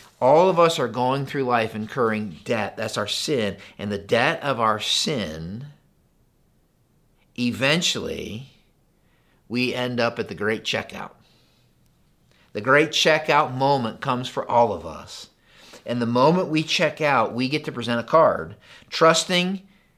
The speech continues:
that there is payment for our sin, all the debt that we've incurred on that card. And some of us are counting on the fact that I'm gonna give my morality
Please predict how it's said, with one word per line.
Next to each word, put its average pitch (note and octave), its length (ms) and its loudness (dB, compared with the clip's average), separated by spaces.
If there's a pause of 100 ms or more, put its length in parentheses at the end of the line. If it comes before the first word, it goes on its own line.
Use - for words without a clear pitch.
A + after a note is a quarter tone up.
(220)
that C3+ 500 0 (480)
there B2+ 220 4
is A#2+ 540 -2 (200)
payment C3 640 -2
for G#2+ 240 -2
our A2 180 2
sin, F#2+ 460 -4
all A#2 280 4
the B2 100 0
debt C3 340 0
that C3 160 2
we've B2 200 0
incurred A2+ 720 0
on G2 180 -6
that G2+ 200 -6
card. - 400 -4 (600)
And G#2+ 140 -12
some D3 200 2
of D#3+ 160 2
us A2 400 2 (360)
are G2+ 100 -4
counting C#3+ 480 0
on B2+ 100 -2
the A#2 60 -4
fact B2 440 0
that G#2+ 220 -2 (180)
I'm A#2 140 -2
gonna A#2+ 180 0
give C3+ 340 2
my A2 200 2
morality G#2+ 920 0